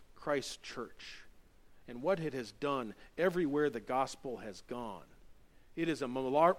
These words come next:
a marvelous kingdom, a manifestation of God's kingdom. Some lament, you know, that the church enjoys a nonprofit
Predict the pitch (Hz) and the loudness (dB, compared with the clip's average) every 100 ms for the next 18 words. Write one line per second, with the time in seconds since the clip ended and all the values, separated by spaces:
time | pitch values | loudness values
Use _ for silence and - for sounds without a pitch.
0 | - 147 147 165 190 165 131 117 - - | 0 -4 2 8 8 8 2 -4 -6 -10
1 | - - - - 190 175 123 95 80 - | -14 -20 -18 -6 -2 -2 -4 -8 -12 -20
2 | - - - 127 139 151 139 135 - 156 | -20 -20 -16 -8 -4 -4 -2 -4 -2 0
3 | 160 - 117 95 - - - 131 - 123 | 0 -2 -8 -10 -16 -16 -8 -8 -4 -2
4 | 113 95 - - - - - 160 139 104 | -2 -4 -10 -16 -20 -20 -12 -8 -6 -8
5 | 82 - - - - - - - - - | -12 -16 -20 -20 -20 -20 -20 -20 -20 -20
6 | - - - - 196 202 160 151 175 160 | -20 -20 -6 6 6 8 4 4 4 2
7 | - - 147 151 147 139 135 - - 160 | -2 -6 0 2 4 4 0 -2 0 0
8 | 139 135 151 147 139 120 - - - - | -2 -2 2 4 4 2 -6 -12 -20 -20
9 | - - - - - - - 135 143 147 | -20 -20 -20 -20 -20 -20 -14 -4 0 0
10 | 131 147 135 - | 0 2 2 0